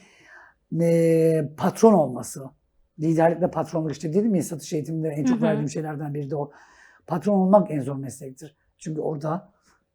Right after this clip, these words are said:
Speaker 1: <coughs> çok özür dilerim. Orada seslendiğiniz insanlar bir kişi değil, bin kişi olabiliyor.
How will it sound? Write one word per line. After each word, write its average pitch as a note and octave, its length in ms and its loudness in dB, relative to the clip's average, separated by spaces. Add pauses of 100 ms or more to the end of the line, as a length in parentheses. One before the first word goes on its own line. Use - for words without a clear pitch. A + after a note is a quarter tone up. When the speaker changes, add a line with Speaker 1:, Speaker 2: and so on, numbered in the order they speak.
(140)
Speaker 1:
<coughs> - 400 2
çok F3 200 -2
özür C#3+ 280 -2
dilerim. B2 260 -8 (540)
Orada F3 240 0
seslendiğiniz E3 640 -4
insanlar D#3+ 500 -6
bir D3+ 160 -10
kişi - 180 -20
değil, F3+ 160 -2
bin D3 180 -10
kişi - 240 -18
olabiliyor. - 440 -14